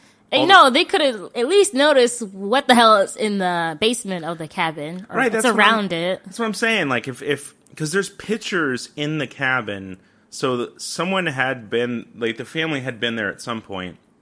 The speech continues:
Speaker 2: But there were still, yeah, like, stinky, dead cats. So I don't know if maybe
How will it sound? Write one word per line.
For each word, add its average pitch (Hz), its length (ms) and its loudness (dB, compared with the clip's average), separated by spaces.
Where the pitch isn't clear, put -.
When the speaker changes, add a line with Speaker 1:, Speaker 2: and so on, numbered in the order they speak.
Speaker 2:
But 131 580 0
there 127 100 0
were 123 80 2
still, 139 380 0
yeah, 120 240 2
like, 90 240 -4
stinky, 117 800 -8
dead 104 400 -2
cats. 104 840 -4
So 120 280 -2
I 135 140 0
don't 156 300 -4
know 135 260 0
if - 420 -10
maybe 113 1000 -2